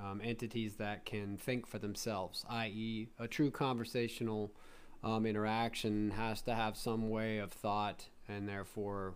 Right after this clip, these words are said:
has to involve something that can think on its own. We personally don't believe that. And Mark, what would be one good example of a conversation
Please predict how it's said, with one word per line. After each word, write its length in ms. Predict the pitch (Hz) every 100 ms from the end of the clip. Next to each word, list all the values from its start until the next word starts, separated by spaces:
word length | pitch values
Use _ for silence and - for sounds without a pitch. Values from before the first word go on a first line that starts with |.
| -
has 220 | 98 95
to 100 | -
involve 520 | 98 95 95 95 90 - -
something 340 | - 92 101
that 160 | 95 90
can 140 | 92
think 360 | 98 117 98 -
on 160 | 98 98
its 120 | 95
own. 360 | 104 95 85 92 - - - - - - - - - - - - -
We 200 | 151 220
personally 380 | - 139 117 113
don't 180 | 107
believe 300 | 92 107 110
that. 300 | 92 82 73 -
And 120 | 110
Mark, 260 | 127 135 -
what 140 | 175
would 120 | 170
be 120 | 151
one 240 | 139 151 151
good 160 | 139
example 520 | 131 117 120 120 117 113
of 140 | 104
a 540 | 107 107 101 98 95 117
conversation 1080 | - 135 131 117 117 131 127 123 117 107 104